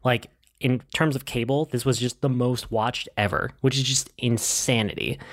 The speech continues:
So it did really, really well. Um, it got generally favorable reviews from critics, just kinda like, eh, like, decent, but, like, not amazing. Um, there's no box office info since it wasn't a theatrical release,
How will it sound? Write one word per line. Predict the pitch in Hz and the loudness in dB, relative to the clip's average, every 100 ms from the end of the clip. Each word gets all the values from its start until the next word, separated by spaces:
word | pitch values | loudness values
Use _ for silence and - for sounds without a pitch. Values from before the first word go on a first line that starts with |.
| - | -14
So | - 185 | 0 0
it | |
did | 247 | 0
really, | 208 117 120 110 | -2 0 0 0
really | 95 98 - | -2 -4 -2
well. | - 139 - - - - | -2 -2 -6 -12 -12 -6
Um, | 156 147 139 | 0 0 0
it | 151 | -2
got | 170 135 | 0 0
generally | 117 143 165 180 170 | 0 0 2 2 0
favorable | 143 139 135 131 131 131 | 0 0 2 0 0 0
reviews | 113 98 110 110 | 0 0 0 0
from | - - | 0 -4
critics, | - - 95 87 98 - | -4 0 0 2 -2 -2
just | - - | -2 0
kinda | 135 131 | 0 0
like, | 117 101 - _ _ - | -2 -4 -14 _ _ -8
eh, | 120 147 139 - | 0 0 -2 0
like, | 120 107 - - 123 | 0 0 -6 -8 -2
decent, | 151 160 170 139 | -2 0 -2 -4
but, | - 135 | 0 2
like, | 131 117 | 2 0
not | 123 | 0
amazing. | 120 104 101 104 113 - - - - | 0 0 0 -2 -4 -8 -12 -12 -2
Um, | 143 139 | 0 0
there's | 139 143 | -2 -2
no | 160 | 0
box | 143 131 - | 2 0 0
office | 123 123 - | -4 -4 -2
info | 110 113 117 | -2 0 -2
since | 127 127 107 | 0 0 0
it | 120 | 0
wasn't | 120 110 | 0 0
a | |
theatrical | 107 113 110 - 113 | 0 0 0 -2 -4
release, | 101 98 90 - | 0 0 0 -4